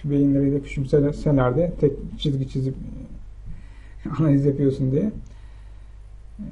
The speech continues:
teknik analizi küçümsemeyin. Teknik analiz bilimdir. Ben öyle diyorum her zaman. Şimdi bakın bu aşağı bir deneme safhası yine olabilir.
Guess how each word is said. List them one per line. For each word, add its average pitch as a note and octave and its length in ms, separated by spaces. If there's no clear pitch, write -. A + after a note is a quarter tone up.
teknik F#3+ 280
analizi F3 320
küçümsemeyin. E3 540
Teknik E3+ 320
analiz C#3+ 380
bilimdir. C#3+ 500
Ben C#3+ 120
öyle C3+ 240
diyorum B2+ 240
her B2 80
zaman. C3 220
Şimdi F#3+ 280
bakın E3+ 380
bu F3+ 220
aşağı F3+ 560
bir E3+ 140
deneme E3+ 560
safhası D#3 580
yine E3+ 140
olabilir. D3+ 600